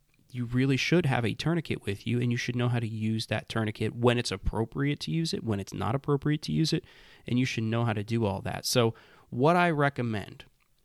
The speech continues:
for first aid, that tangible skill of first aid, is I recommend taking a class,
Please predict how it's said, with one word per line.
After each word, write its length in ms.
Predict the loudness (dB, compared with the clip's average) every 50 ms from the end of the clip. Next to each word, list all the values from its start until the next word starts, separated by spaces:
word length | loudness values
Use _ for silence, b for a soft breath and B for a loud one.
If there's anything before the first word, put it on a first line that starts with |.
| _ _ _
for 280 | -6 0 2 2 2
first 380 | 2 2 2 2 2 2 0 0
aid, 160 | -2 -2 -2
that 220 | -2 -4 -4 -4 -4
tangible 460 | 0 0 0 0 0 0 0 0 -2
skill 420 | -2 -2 -2 -2 -2 -2 -6 -10 _ -10
of 160 | -10 -10 -10
first 420 | -6 -2 0 0 0 0 -2 -2
aid, 260 | -4 -4 -4 -6 -10 b b b b b b
is 100 | 0 2
I 80 | 2 4
recommend 560 | 4 2 2 0 0 2 2 2 2 0 0
taking 480 | 0 0 0 0 0 -4 -4 -4 -6 -6
a 140 | -6 -8 -8
class, 560 | -8 -8 -8 -6 -6 -6 -8 -10 -10 -10